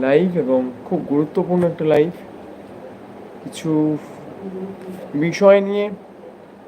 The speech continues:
একটু কথা বলার রয়েছে এবং আপনারা দেখে যে জিনিসটা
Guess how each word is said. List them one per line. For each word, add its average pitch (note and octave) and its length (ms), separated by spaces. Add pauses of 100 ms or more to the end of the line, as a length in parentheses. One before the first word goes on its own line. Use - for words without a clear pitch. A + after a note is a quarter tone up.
(540)
একটু F#3 300
কথা F3+ 220
বলার F#3 380
রয়েছে F3 300 (580)
এবং C3+ 280 (680)
আপনারা C#3 280
দেখে C3+ 360
যে C#3 140
জিনিসটা B2+ 520